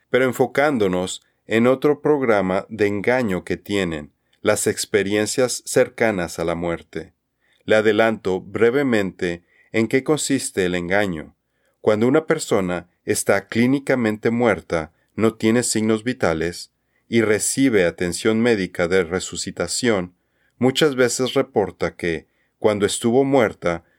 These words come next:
vio un túnel con una luz muy bonita, o bien que vio a sus familiares que ya fallecieron,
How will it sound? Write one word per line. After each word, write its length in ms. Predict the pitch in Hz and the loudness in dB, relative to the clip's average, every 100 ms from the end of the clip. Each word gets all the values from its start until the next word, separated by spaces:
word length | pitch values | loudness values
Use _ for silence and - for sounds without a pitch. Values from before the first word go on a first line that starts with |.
| _ | _
vio 260 | - 104 120 | -10 0 2
un 280 | 131 139 - | 2 0 -4
túnel 520 | - 120 113 92 85 | -2 0 0 -2 -4
con 180 | 107 110 | -2 0
una 220 | 117 127 | 2 2
luz 360 | 104 110 101 - | 2 -2 -2 -2
muy 140 | 113 | -2
bonita, 680 | 113 113 101 92 - 80 73 _ _ _ - | 0 0 -2 -6 -4 -6 -6 _ _ _ -2
o 180 | 98 107 | 0 2
bien 480 | 113 120 101 92 - _ - | 2 2 2 -2 -8 _ 0
que 160 | 113 | 0
vio 340 | 101 107 113 117 | 0 2 2 2
a 20 | |
sus 220 | - 117 | 0 -4
familiares 880 | 123 107 101 95 107 95 85 - - - | -2 -2 -2 2 2 2 -2 -6 -18 -6
que 160 | 113 | -4
ya 140 | 104 107 | 0 0
fallecieron, 880 | - 104 98 - 104 98 87 78 | 0 -2 -2 -4 -2 0 0 -6